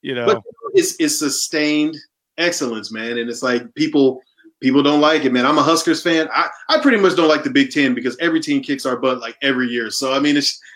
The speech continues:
Speaker 2: you know, uh, <laughs>
Speaker 1: Hey, just so you know, I'm on record. I don't like the Big Ten. I, I,
Speaker 2: Oh.
Speaker 1: I am not a Big Ten. Oh, no, I can't stand it.
Speaker 2: Oh, man. What are you, S E C guy?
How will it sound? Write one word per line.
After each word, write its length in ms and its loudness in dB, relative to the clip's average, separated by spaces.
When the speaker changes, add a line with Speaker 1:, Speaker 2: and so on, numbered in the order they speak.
Speaker 2:
you 120 2
know, 380 4
uh, 760 0
<laughs> 140 -12
Speaker 1:
Hey, 140 4
just 240 2
so 100 4
you 120 6
know, 140 4
I'm 100 0
on 120 4
record. 360 0
I 160 2
don't 160 4
like 180 -2
the 80 -18
Big 200 -8
Ten. 340 -10
I, 120 0
I, 140 2
Speaker 2:
Oh. 20 0
Speaker 1:
I 60 4
am 120 0
not 240 4
a 40 0
Big 220 -4
Ten. 100 -4
Oh, 120 2
no, 80 -2
I 80 0
can't 220 -6
stand 280 -6
it. 80 -16
Speaker 2:
Oh, 340 -8
man. 440 -8
What 120 0
are 40 -2
you, 140 4
S 140 0
E 80 -2
C 220 -8
guy? 180 -4